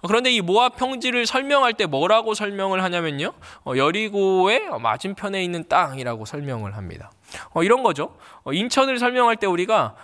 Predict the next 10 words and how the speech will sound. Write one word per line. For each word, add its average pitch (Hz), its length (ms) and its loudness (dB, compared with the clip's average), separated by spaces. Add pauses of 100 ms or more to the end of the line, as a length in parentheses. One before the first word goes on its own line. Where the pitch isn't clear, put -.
(120)
어, - 100 -6
서울 262 300 4
왼쪽에 214 540 2
있는 226 220 -4
곳, 220 460 0
어, 131 100 -16
이렇게 147 200 -10
설명하는 170 480 -4
것과 98 480 -6
같습니다. 104 600 -8